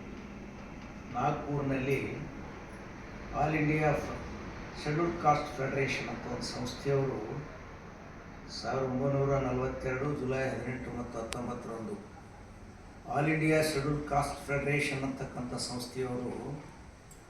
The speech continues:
ಡಾಕ್ಟರ್ ಬಾಬಾ ಸಾಹೇಬ್ ಅಂಬೇಡ್ಕರ್ ಅವರಿಗೆ ಸನ್ಮಾನ ಮಾಡ್ತಾರೆ, ಅದ್ದೂರಿಯಾಗಿ ಸನ್ಮಾನ ಮಾಡ್ತಾರೆ. ಆ ಸಂದರ್ಭದಲ್ಲಿ ಮದ್ರಾಸ್ ಪ್ರಾಂತದಿಂದ, ಪಂಜಾಬ್ ಪ್ರಾಂತ್ಯದಿಂದ,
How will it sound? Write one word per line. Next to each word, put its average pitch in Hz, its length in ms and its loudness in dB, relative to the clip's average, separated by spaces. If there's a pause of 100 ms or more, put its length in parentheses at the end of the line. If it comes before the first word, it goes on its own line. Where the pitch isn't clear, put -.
(240)
ಡಾಕ್ಟರ್ 143 280 0
ಬಾಬಾ 151 280 10
ಸಾಹೇಬ್ 170 280 6
ಅಂಬೇಡ್ಕರ್ 151 440 4
ಅವರಿಗೆ 147 300 4
ಸನ್ಮಾನ 151 400 6
ಮಾಡ್ತಾರೆ, 147 500 4 (2500)
ಅದ್ದೂರಿಯಾಗಿ 180 680 10
ಸನ್ಮಾನ 175 320 8
ಮಾಡ್ತಾರೆ. 165 640 4 (760)
ಆ 101 100 6
ಸಂದರ್ಭದಲ್ಲಿ 170 840 6 (760)
ಮದ್ರಾಸ್ 160 580 8
ಪ್ರಾಂತದಿಂದ, 147 600 4 (2000)
ಪಂಜಾಬ್ 156 420 6
ಪ್ರಾಂತ್ಯದಿಂದ, 143 600 4